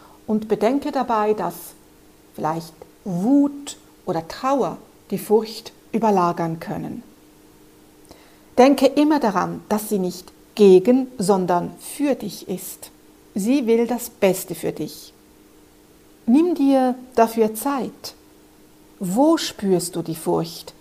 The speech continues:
oder Angst in deinem Körper? Wie fühlt sie sich an? Hat sie eine Farbe, eine Form, eine Temperatur?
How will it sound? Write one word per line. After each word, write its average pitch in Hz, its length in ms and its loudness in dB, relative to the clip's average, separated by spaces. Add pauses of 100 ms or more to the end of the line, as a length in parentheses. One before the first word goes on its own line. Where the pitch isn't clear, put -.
(120)
oder - 180 -6
Angst 170 400 -4
in 165 120 -4
deinem 160 260 -4
Körper? - 480 -6 (2000)
Wie 254 220 6
fühlt 269 300 2
sie 233 100 -2
sich 220 300 -2
an? 233 300 -2 (1300)
Hat 185 180 -10
sie - 60 -2
eine 160 160 -2
Farbe, 180 640 0
eine 175 180 -4
Form, 220 540 2 (560)
eine 202 180 -2
Temperatur? 190 960 -4